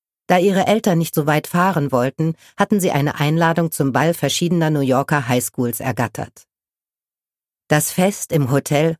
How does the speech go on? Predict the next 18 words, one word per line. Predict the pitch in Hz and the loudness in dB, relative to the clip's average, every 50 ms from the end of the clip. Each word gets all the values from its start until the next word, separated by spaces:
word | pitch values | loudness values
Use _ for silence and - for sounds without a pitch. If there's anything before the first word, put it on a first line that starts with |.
| _ - | _ -2
Waldorf | 135 139 147 160 165 165 165 151 151 - - | 0 2 4 4 2 2 2 0 0 -2 -2
Astoria | 156 120 - - - 151 131 131 147 147 151 156 156 156 - | -2 -2 -2 -2 0 2 2 2 2 0 0 -2 -2 -2 0
war | 127 117 | -2 -2
ein | - 127 131 135 | 0 0 0 0
willkommener | 127 147 143 - - 170 170 180 196 190 175 156 - | 0 0 0 0 0 2 2 2 2 2 2 0 0
Anlass, | 123 120 135 135 131 143 180 170 - - - _ _ _ - | 0 0 0 0 0 -2 -2 -4 -8 -12 -14 _ _ _ -4
um | - 170 165 | -2 0 2
die | 175 170 | 2 2
junge | 196 220 226 233 233 | 2 2 2 0 0
Generation | 180 185 175 170 160 - 151 139 - - - 151 151 175 170 160 | 0 0 0 0 0 0 0 -2 -2 -2 -2 0 2 2 2 0
der | 165 - - | 0 0 0
Öffentlichkeit | - 127 - - 110 107 - 127 127 - - 151 147 147 - | 0 -2 -2 -4 -8 -6 -6 -6 -6 -4 -4 -2 -2 -2 -4
vorzustellen. | - - 131 110 107 - - 110 113 - - 107 101 104 120 113 113 139 - _ _ _ _ _ _ _ _ _ _ _ _ _ _ _ _ _ - | -4 -2 -2 -2 -2 -4 -6 -6 -6 -6 -4 -4 -4 -6 -8 -10 -14 -16 -20 _ _ _ _ _ _ _ _ _ _ _ _ _ _ _ _ _ 0
Nikki | 208 202 208 - 240 240 240 | 2 2 2 2 0 -2 -4
trug | - - - 180 - | -2 -2 -2 -2 0
bereits | - 190 165 165 156 151 - | 0 0 0 0 0 0 -2
ihr | - 165 156 | -2 -2 -4
Kleid, | - - - 123 107 95 110 110 - - - _ | -4 -4 -4 -4 -4 -4 -6 -10 -18 -20 -20 _